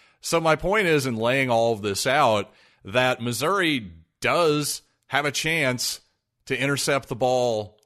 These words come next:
from Kyle Trask. He's gonna give you some chances. In fact, he wants to give you some chances. He's an aggressive type player, apparently.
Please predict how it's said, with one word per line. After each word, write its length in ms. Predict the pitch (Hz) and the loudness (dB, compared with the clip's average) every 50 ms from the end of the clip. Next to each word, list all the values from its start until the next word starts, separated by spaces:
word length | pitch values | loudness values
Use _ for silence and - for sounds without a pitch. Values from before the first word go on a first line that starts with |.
| _ _ | _ _
from 180 | _ 123 110 | _ -8 -6
Kyle 280 | 107 147 127 - 107 104 | 0 2 2 2 2 0
Trask. 500 | - - 123 110 95 78 - - - - | 0 0 0 0 0 -2 -4 -8 -6 -4
He's 180 | 156 170 160 143 | -2 -2 0 0
gonna 220 | 170 180 170 160 | 0 2 2 0
give 340 | 143 117 117 139 156 156 131 | -2 -2 0 0 0 0 2
you 140 | 131 131 127 | 0 0 0
some 200 | - - 120 107 | 0 -4 -6 -4
chances. 600 | - 123 110 107 101 95 - - - - - - | -2 -2 -2 -2 -2 -4 -8 -10 -10 -12 -12 -14
In 80 | 95 | -10
fact, 260 | 92 131 135 139 135 | -4 -2 -2 -2 -4
he 140 | - 151 175 | -4 -4 -4
wants 420 | 160 117 120 139 160 170 160 - - | -2 0 2 2 2 0 0 -2 -2
to 100 | 151 123 | -2 0
give 200 | 110 113 95 90 | 0 -2 -2 -2
you 100 | 85 80 | -6 -6
some 180 | - - 87 | -8 -10 -10
chances. 720 | 80 - 101 85 76 67 69 - 78 - - - - - - _ _ _ _ _ | -8 -6 -4 -4 -4 -6 -10 -14 -16 -16 -16 -16 -18 -18 -18 _ _ _ _ _
He's 200 | - 135 156 156 | -2 -2 0 0
an 80 | 165 | -2
aggressive 640 | 156 147 131 123 127 135 135 139 - - 143 131 - | -2 -4 -4 -2 0 0 2 0 0 0 -2 -2 -2
type 300 | - 139 120 123 131 - | -2 -2 0 0 0 -2
player, 380 | - - 135 135 147 151 104 90 | -4 -4 -2 0 0 0 0 -2
apparently. 640 | 78 - - 98 82 76 69 - - 78 69 - | -4 -6 -10 -10 -10 -10 -12 -14 -16 -18 -18 -18